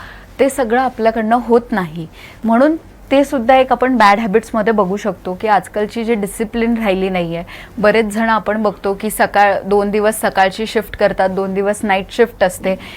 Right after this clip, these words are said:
ही जी त्यांच्या, अ, दिनचर्यामध्ये सतत चेंज होणारी जी सायकल आहे,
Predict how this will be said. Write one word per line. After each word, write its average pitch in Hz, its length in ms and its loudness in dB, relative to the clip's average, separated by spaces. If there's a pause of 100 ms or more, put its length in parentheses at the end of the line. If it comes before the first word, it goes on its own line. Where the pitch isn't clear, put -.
(200)
ही 330 120 4 (240)
जी 277 140 2
त्यांच्या, 262 640 2
अ, - 320 0
दिनचर्यामध्ये 240 880 2
सतत 247 340 0
चेंज 262 460 0
होणारी 233 360 2
जी 240 160 -2
सायकल 233 400 2
आहे, 185 240 -2